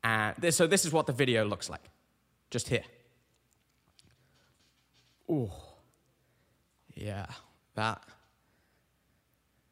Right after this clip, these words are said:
that is some good brisket. Oh, look, look at that. Um, oh, yeah. Should be noted, I'm filming, I'm not cutting it.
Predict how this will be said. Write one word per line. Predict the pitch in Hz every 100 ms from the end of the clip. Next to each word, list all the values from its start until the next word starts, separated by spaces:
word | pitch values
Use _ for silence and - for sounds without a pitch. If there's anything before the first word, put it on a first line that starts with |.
| _ _ _ _ _ _ _ _ _ _ 120
that | 139 139
is | 117
some | - 110
good | 95 117 104
brisket. | 110 107 - 98 - - - - _ -
Oh, | - 92 -
look, | 120 143 147 -
look | 123 143 156
at | 113 -
that. | 117 95 - - _ _ - - -
Um, | - - - - _ _ _ _ _ _ _ _ _ _ _ -
oh, | 214 214 143 104 - - -
yeah. | 135 147 - - - _ _ _ _ _ _ _ _
Should | - 165
be |
noted, | 160 156 139
I'm | 156 151
filming, | - 160 123 98
I'm | 143
not | 151 -
cutting | - -
it. | 107